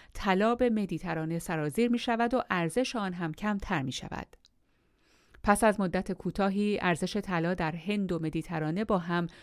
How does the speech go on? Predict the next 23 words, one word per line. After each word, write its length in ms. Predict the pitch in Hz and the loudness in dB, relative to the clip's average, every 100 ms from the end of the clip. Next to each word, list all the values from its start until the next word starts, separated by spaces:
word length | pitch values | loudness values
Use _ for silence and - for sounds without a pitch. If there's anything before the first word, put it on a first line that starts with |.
| - | -16
کاملاً 560 | - 233 208 190 165 147 | 2 4 6 4 0 0
برابر 380 | 185 185 185 196 | 2 2 2 0
خواهد 380 | 175 139 156 - | 0 -6 -6 -8
شد. 220 | - - - _ _ _ - - - - | -8 -10 -12 _ _ _ -20 -20 -20 0
این 140 | 214 | 2
حقیقت 600 | 196 202 202 175 202 233 | 4 4 4 2 2 0
که 140 | - 233 | 0 2
مردم 460 | 208 190 175 233 | 2 2 2 0
مدیترانه 720 | 240 208 180 180 185 175 180 220 | 0 0 -2 -2 -2 -2 -2 0
به 120 | 220 | -2
طلا 320 | - 180 170 | 0 0 0
باور 320 | 165 160 156 | -2 -2 -2
داشتند، 580 | 151 147 - 190 202 202 - - - | -2 -4 -2 0 2 0 -4 -20 -8
باعث 300 | - 262 277 | 2 4 4
می‌شد 220 | 262 - 247 | 0 2 0
تا 140 | 240 190 | 0 -2
هندی‌ها 600 | 170 185 175 175 170 247 | 0 0 0 -2 -2 0
هم 220 | 262 247 | 2 2
به 100 | 233 | 0
طلا 320 | 202 175 170 | -2 -2 0
اعتقاد 420 | 175 170 202 247 | 0 -2 2 2
پیدا 300 | 254 139 143 | 2 -2 -2
کنند. 460 | - 151 131 - | -4 -6 -4 -6